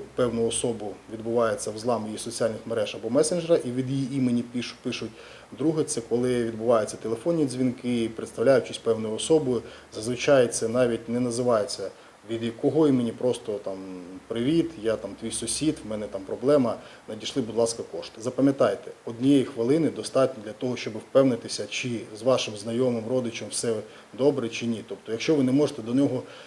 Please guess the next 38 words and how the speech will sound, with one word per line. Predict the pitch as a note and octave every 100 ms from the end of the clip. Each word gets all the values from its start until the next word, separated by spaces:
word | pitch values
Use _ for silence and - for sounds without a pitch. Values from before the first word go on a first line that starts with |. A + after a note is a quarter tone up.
| -
е, | A2+ A2+ A2+ A2+ A2+ A2+ -
<clears throat> |
дотелефонуватися, | - D3+ C3+ C#3 C#3 B2+ C3 A#2+ A2 A2 A2+ B2+
ви | A#2
можете | C3 C3+ -
до, | A2+ A#2+ A2+ A2+
зателефонувати | A#2 - A#2+ B2 C3 B2+ A2+
його | A2+ A2+
знайомим, | A#2+ A#2+ A#2 A2+ A2
родичам. | C3 A2+ - A2+ - - -
Тобто | A#2+ A#2+ A2+
за | A2 C3+ A#2+
одну-дві | B2 C3+ C#3+ B2+
хвилини | C3 B2+ B2 D#3+ D#3
можна, | A2+ B2+ - A#2
е, | A2 G#2 G#2 G2+ G2+ G2+ G#2+
здійснити | A#2 A2+ C#3 B2
певні | - A#2+ A2+ G#2+
дії | B2 F3 A#2 A2
для |
того, | G#2+ B2
щоб | A2+ A2
впевнитися, | C#3 D3 B2 A#2 - G#2 - -
що | - A2+
саме, | - B2+ A#2 G2
саме | - B2 A#2
ця | C3
особа | A2+ G#2+ C#3+ A#2+
звертається | G#2+ G2+ B2 A#2
до | G2+ A2
вас | A#2
за | A#2
допомогою, | A2 G#2 A#2+ A2+ F#2 F2 - - -
а | G2+
не | A2
перераховувати | G#2+ A2+ A2+ C3+ A#2+ G#2+
одразу | G#2 A#2 G#2+
кошти. | G#2 - - -